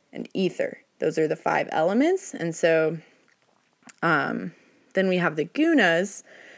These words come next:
which are sattva, rajas, and tamas. And from the gunas, everything in the world is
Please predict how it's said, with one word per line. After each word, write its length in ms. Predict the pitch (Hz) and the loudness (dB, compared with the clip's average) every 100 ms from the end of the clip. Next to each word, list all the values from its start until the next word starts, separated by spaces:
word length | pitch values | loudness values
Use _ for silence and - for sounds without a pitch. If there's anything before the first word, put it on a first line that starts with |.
| - _ | -20 _
which 260 | 165 170 185 | -2 0 2
are 500 | 165 160 156 160 165 _ _ _ _ _ _ _ _ _ _ | 4 6 4 2 -4 _ _ _ _ _ _ _ _ _ _
sattva, 840 | - 226 214 214 226 214 208 208 202 - - _ _ - | -2 4 4 4 4 6 6 4 -2 -14 -20 _ _ -2
rajas, 760 | 175 165 175 170 160 - - - - - | 2 4 4 4 2 -2 -12 -20 -20 -12
and 160 | - 160 | -10 -10
tamas. 800 | - 294 302 87 90 - - - - | -2 0 2 0 -6 -12 -18 -20 -8
And 220 | 170 170 | -6 -6
from 400 | - 214 233 269 | -4 2 4 4
the 120 | 226 | 2
gunas, 800 | 190 240 262 202 160 160 - - _ _ _ _ _ - | 2 2 4 2 0 -4 -8 -16 _ _ _ _ _ 0
everything 500 | 180 180 185 185 180 | 4 4 2 0 -2
in 80 | 170 | 0
the 80 | 160 | 0
world 560 | 156 160 160 156 151 - | 2 4 4 4 2 0
is 760 | 160 151 151 147 160 - - | 0 2 0 -2 -6 -12 -16